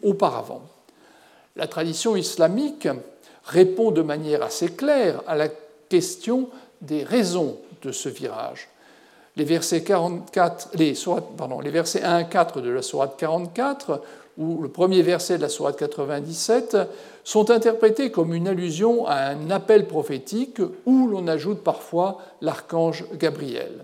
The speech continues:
Ils ne contiennent pourtant pas de référence nette à une première révélation.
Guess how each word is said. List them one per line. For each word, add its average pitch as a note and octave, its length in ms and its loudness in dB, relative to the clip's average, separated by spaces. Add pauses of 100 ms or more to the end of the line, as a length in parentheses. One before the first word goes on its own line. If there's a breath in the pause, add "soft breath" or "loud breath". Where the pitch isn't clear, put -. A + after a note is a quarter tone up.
(520 loud breath)
Ils A3 200 2
ne G#3+ 80 6
contiennent A3+ 420 0
pourtant E3 300 -4
pas B3+ 300 0
de F#3 100 2
référence C#3+ 640 -2
nette G#3+ 360 0 (300 loud breath)
à G3 300 4
une F3+ 180 -4
première D#3+ 480 -2
révélation. D3 640 -2